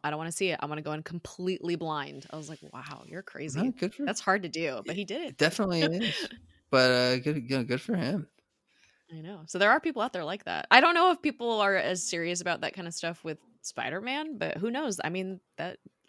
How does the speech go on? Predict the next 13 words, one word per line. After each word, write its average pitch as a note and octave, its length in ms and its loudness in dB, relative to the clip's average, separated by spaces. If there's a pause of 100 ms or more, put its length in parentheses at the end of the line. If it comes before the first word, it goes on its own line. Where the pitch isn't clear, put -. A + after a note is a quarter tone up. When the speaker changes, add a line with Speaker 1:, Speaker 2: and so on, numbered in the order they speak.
(120)
Speaker 1:
people G#3+ 240 -8
are A#3+ 120 -2
crazy A3+ 260 0
about G3+ 180 0
Spider-Man. D#3 520 -2 (340)
<laughs> - 60 -4 (160)
So F#3+ 400 -2 (340)
I'm D#3 140 -6
sure F#3+ 320 -2 (100)
people G3 180 -6
like E3 140 -6
that C#3+ 140 -8
exist. D3 440 -8